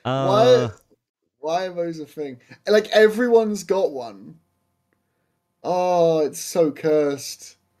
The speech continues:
Speaker 1: Oh, by the way, now that we're not, you know, doing the, the schedule things, Mofat, thank you for the
Speaker 2: Hmm.
Speaker 1: follow. Grape,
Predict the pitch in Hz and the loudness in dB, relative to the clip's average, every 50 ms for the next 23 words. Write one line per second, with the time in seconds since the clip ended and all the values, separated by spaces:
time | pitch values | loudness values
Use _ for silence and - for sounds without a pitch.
0 | _ 120 123 123 110 107 117 123 135 135 131 120 107 107 107 107 113 120 127 123 | _ -6 -6 -6 -4 -4 -4 -4 -4 -4 -4 -2 -2 -2 -2 -2 -4 -4 -4 -4
1 | 101 127 123 117 113 110 107 107 - _ - 107 101 85 85 82 87 104 _ _ | -4 -4 -4 -4 -4 -4 -4 -6 -8 _ -10 -8 -6 -6 -6 -6 -8 -10 _ _
2 | _ _ _ _ _ - 113 113 110 110 110 110 104 101 101 101 104 107 104 _ | _ _ _ _ _ -10 -8 -6 -4 -4 -4 -4 -4 -4 -6 -6 -6 -8 -12 _
3 | _ _ _ - 127 123 107 - 131 120 113 110 101 98 - 104 98 98 95 98 | _ _ _ -8 -6 -6 -6 -4 -4 -4 -4 -4 -6 -6 -6 -6 -6 -6 -6 -8
4 | - 151 165 175 160 - 175 156 156 - - 196 190 180 196 196 180 123 117 113 | -6 -6 -4 -4 -4 -4 -4 -4 -4 -4 -4 -4 -4 -6 -6 -6 -4 -4 -4 -4
5 | 123 - 101 101 98 101 104 107 104 147 156 151 151 - | -4 -4 -4 -2 -2 -2 -4 -4 -4 -4 -4 -4 -6 -8